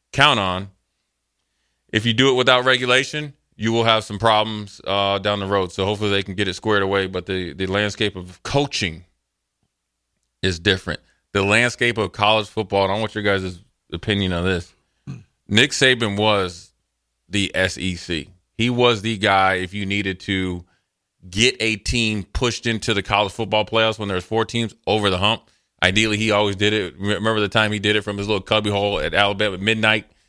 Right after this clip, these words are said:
got him in, uh, was disappointed one year. With him being gone, what does that do to the S E C, S E C?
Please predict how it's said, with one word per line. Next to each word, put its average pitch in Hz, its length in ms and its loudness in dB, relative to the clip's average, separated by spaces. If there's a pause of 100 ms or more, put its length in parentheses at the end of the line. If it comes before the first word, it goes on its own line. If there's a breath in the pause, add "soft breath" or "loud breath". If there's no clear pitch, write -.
(260)
got 107 200 8
him 113 120 2
in, 107 260 0 (460)
uh, 95 340 2
was 87 140 -10
disappointed 113 640 -2
one 113 180 -2
year. 110 300 -4 (1080)
With 101 180 -2
him 127 300 0
being 120 320 0
gone, 92 400 -2 (1600)
what 98 380 4
does 110 200 2
that 107 220 0
do 98 260 -2
to 95 180 -2
the 85 180 0
S 90 180 -2
E 82 440 -6
C, 73 320 -14 (340)
S 92 220 0
E 90 100 -4
C? - 300 -14